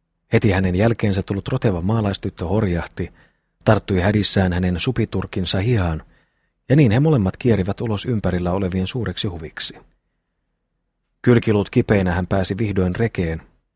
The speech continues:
mutta ilman pakettia ja saalia. Hän oli unohtanut ne puotiin. Renki sai määräyksen hakea sen ja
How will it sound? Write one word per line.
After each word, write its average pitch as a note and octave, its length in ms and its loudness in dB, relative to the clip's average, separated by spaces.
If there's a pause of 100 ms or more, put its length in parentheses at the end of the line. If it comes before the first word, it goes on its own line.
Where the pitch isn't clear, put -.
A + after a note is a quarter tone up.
(340)
mutta - 200 -4
ilman G#2 300 2
pakettia A#2 520 -4
ja A#2+ 80 -2
saalia. - 480 -6 (1200)
Hän G2+ 200 0
oli D#2+ 120 -6
unohtanut F#2+ 440 -4
ne G#2+ 80 -4
puotiin. - 520 -8 (1300)
Renki A2+ 300 4
sai F2 160 0
määräyksen F#2+ 540 0
hakea F2+ 360 -4
sen F2 260 -6
ja E2 200 -4